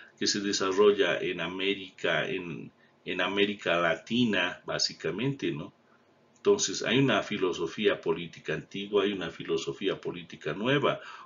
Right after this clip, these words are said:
Uno de los grandes filósofos políticos de Bolivia es, pues, eh, Hugo Celso Felipe Mancilla y también, este,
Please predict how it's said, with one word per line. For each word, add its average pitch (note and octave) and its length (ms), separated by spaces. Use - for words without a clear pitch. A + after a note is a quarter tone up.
Uno B2 240
de G2+ 120
los F#2 160
grandes F#2+ 360
filósofos F#2 680
políticos - 1040
de E2 420
Bolivia G2 720
es, F2+ 200
pues, F2+ 320
eh, - 460
Hugo G2 240
Celso - 380
Felipe F#2+ 420
Mancilla F#2 840
y E2+ 80
también, F2+ 580
este, D#2+ 640